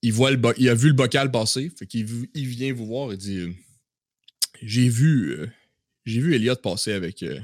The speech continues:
avec la poudre. Puis maintenant, ça fait, ça fait du, ça fait du sens pour moi, ce que, ce que c-, qu'est-ce que cette poudre-là doit, doit, ça doit être une poudre, euh, c'est la poudre qui vous paralyse.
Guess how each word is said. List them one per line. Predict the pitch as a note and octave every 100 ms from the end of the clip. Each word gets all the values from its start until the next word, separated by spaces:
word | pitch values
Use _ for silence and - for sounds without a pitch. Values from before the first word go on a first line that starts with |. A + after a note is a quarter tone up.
| - _ _ _ _ _ _
avec | F#2+ G2 A2
la | G#2+
poudre. | - G#2 - - _ _ _ _ _ _ _ _ _ _ _ - -
Puis | - G2+ G2+ C2+ -
maintenant, | A#2 G#2+ D3 C3
ça | G#2+ G2+
fait, | A2+ G2+ F#2+ C2+ G#2+ _ _ _ _ _ _ _ _ _ _ _ - - - - - _ _ _ _
ça | - C3+
fait | F3 D#3+
du, |
ça | A#2+ - D3
fait | E3+
du | C#3
sens | F3 E3+ -
pour | - C3
moi, | C#3 D3+ B2 A2
ce | - -
que, | A2
ce | -
que | A2+
c-, | G#2+ - - - - - - - - _ _ -
qu'est-ce | G#2+
que | A2+
cette | - G2+
poudre-là | B2 A2+ A2+ A#2+
doit, | A2 G#2 F2
doit, | G#2
ça | G2 A2+ A#2+
doit | C3+
être | C3+
une | A#2+
poudre, | G#2 C#3+ A#2+ G#2 - - - F#2+
euh, | G2 F#2 F#2 - - - -
c'est | -
la | G#2+
poudre | - B2+
qui | -
vous | G#2+
paralyse. | G2 G2 G2 G#2 G2+